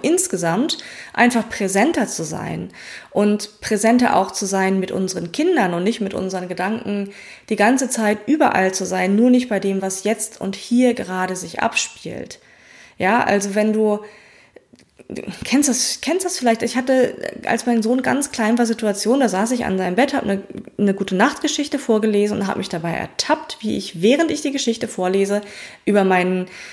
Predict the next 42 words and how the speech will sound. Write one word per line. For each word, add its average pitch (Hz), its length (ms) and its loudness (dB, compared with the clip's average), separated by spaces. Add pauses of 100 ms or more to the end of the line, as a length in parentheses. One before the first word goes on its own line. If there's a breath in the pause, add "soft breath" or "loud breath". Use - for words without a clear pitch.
(260 loud breath)
n-, - 380 -4
nächsten 254 360 4
Termin 220 440 4
morgens 202 440 2
in 196 140 0
der 185 120 0
Uni 196 220 4
nachdenke 175 480 0
und 175 80 -2
was 170 140 -2
ich 185 80 -6
da 170 160 0
noch 170 160 -2
vorbereiten 165 560 0
muss 165 160 -4
für - 100 -6
ein 160 100 -2
Handout - 380 -6
oder 170 160 -6
so 165 140 -6
etwas, - 400 -8
ja? 196 180 0
Und 208 320 0 (500 loud breath)
das 202 200 0
ist 247 340 2 (2250 loud breath)
aus 247 180 4
der 247 80 0
Perspektive 226 500 0
des 208 240 -4
Kindes, 240 500 -2
ne? 240 200 0
Also 214 300 0
wenn 247 140 4
du 269 80 4
jemanden 233 560 0
liebst 220 420 0
und 196 140 -2
jemanden 208 480 -4
wertschätzt, 214 560 0
dann 196 80 -2
ist - 260 -2
das 214 260 -4